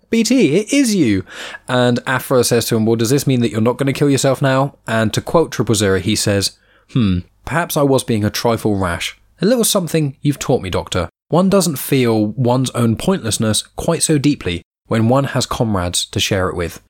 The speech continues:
And it does a little montage of, like, all the people who are watching Milvain. They're all going, "Oh, how sweet." And you've got Evazan and Ponda Baba are next to each other, and Ponda puts his hand on Evazan's shoulder, and Evazan says,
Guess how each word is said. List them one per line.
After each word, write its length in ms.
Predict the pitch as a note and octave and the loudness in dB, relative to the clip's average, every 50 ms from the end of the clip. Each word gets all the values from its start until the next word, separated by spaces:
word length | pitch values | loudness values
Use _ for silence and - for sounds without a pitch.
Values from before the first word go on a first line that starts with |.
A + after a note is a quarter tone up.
| _ _ _ _ - | _ _ _ _ -4
And 100 | A2+ A#2 | -2 0
it 80 | A#2+ B2+ | 0 0
does 180 | C3 B2+ A#2+ | 0 2 2
a 40 | A#2 | 2
little 140 | A#2+ A#2 A#2+ | 2 2 2
montage 500 | A2+ A#2 A2+ G#2+ - A2 F2+ F#2 F#2+ - | 2 2 0 0 0 0 0 0 0 -2
of, 60 | F#2+ | -2
like, 120 | G2 F#2+ | -2 0
all 200 | - A#2+ A#2 A2 | 0 2 2 2
the 80 | G#2 G2+ | 2 2
people 240 | A2+ A2+ - - F#2 | 0 0 0 0 0
who 100 | F#2 G#2 | 0 0
are 60 | F#2+ | 0
watching 440 | F#2+ F#2+ - - - - G#2+ F#2+ F#2+ | 0 0 -4 -4 -4 -4 -2 -2 0
Milvain. 640 | G2 G2 F#2+ F2+ F#2 E2 E2+ F2 F#2 - - E2 A#2+ | 0 0 -2 -2 -2 -4 -4 -4 -6 -6 -6 -4 -4
They're 120 | A2+ A2 | -2 -2
all 160 | G#2 A#2 A2+ | 0 0 0
going, 240 | A2 A2+ A#2 B2+ D#3 - | 2 0 0 0 -2 0
"Oh, 380 | G#3 G3 F#3 F3 E3 D#3 D3+ | 2 2 4 4 4 4 4
how 200 | C#3+ E3 G3+ G3 | 2 2 2 2
sweet." 520 | F#3 - - - G3 F#3 E3 C3+ G#2 - - - - - - - - - - - - | 0 0 -2 0 2 2 2 2 0 -4 -8 -12 -12 -10 -10 -8 -6 -4 -4 -4 -2
And 200 | B2 C3 C3 B2+ | -2 -2 -2 -2
you've 100 | A#2 - | 0 0
got 240 | - B2+ A#2+ - - - - - - | 2 0 0 0 -4 -12 -18 -10 -4
Evazan 400 | - C#3 C3+ C#3 B2 C3 B2+ A#2+ | -2 0 2 2 4 4 4 2
and 100 | A#2+ A2 | 2 0
Ponda 280 | G#2 - B2 A#2+ G#2+ G2+ | 0 -2 -2 0 0 0
Baba 360 | G#2 G#2+ A2 - F#2+ F2+ E2+ - | 0 0 0 0 0 0 0 -2
are 100 | F#2+ F#2 | -2 -2
next 220 | F#2+ F#2+ F#2 - | -2 -2 -4 -4
to 40 | - | -4
each 140 | F2+ F2 - | -4 -4 -2
other, 300 | F#2 F2 F2+ F2 F2 - - - - - | -2 0 0 -2 -4 -6 -10 -14 -14 -8
and 220 | - G#2 G2+ G#2 G2 | -6 -4 -4 -2 -2
Ponda 300 | - B2 A#2 A2 G#2+ F#2 | 0 0 0 0 0 0
puts 180 | A#2+ G#2+ G2 | -2 -2 -2
his 140 | - G2+ F2+ | -2 -4 -2
hand 320 | - B2+ A#2 G#2+ G2+ G2+ G2+ | -2 -2 -2 0 -2 -2 -2
on 160 | F#2+ G#2 G#2 | -2 -2 -2
Evazan's 640 | F#2+ G2 G2 G2+ F#2+ G2 F#2+ F#2 F#2+ G2 F#2+ - - | -2 -2 -2 -2 -2 -2 -2 -2 -2 -2 -4 -4 -4
shoulder, 460 | - - A2+ G2 F#2+ F2 E2 E2 D#2+ - - - - - - | -2 -2 0 0 0 0 -2 -4 -6 -8 -14 -20 -20 -16 -10
and 340 | - F#2+ F#2 F#2 G2 F#2 - | -6 -4 -4 -4 -4 -6 -6
Evazan 360 | - G#2 G2 F#2+ G2 F#2+ F#2 F2+ | -6 -4 -4 -2 -2 -2 -2 -2
says, 260 | - G2 G2 F#2+ | -2 -2 -2 -2